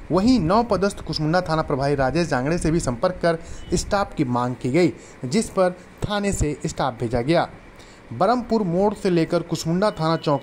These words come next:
तक लगभग दस से पन्द्रह स्थानों पर अलग-अलग ग्रुप में अमरजीत सिंह के दिशा निर्देश पर युवाओं ने जाम खुलवाने कड़ी मेहनत की। इसके अलावा पार्षद ने खमरिया मोड़ के पास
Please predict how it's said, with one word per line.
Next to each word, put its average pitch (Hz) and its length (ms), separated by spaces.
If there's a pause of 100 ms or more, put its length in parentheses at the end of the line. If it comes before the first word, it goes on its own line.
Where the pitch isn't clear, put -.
तक 214 180
लगभग 196 460 (420)
दस 220 160
से 247 160
पन्द्रह 208 480
स्थानों 156 320
पर 180 140
अलग-अलग 196 680
ग्रुप 185 280
में 180 160 (320)
अमरजीत 180 400
सिंह 175 200
के 170 160
दिशा 151 320
निर्देश 151 320
पर 160 180
युवाओं 147 300
ने 156 160
जाम 156 340
खुलवाने 139 320
कड़ी 151 320
मेहनत 131 440
की। 196 180 (880)
इसके 196 260
अलावा 170 440
पार्षद 143 480
ने 175 120
खमरिया 147 500
मोड़ 170 180
के 156 100
पास 139 360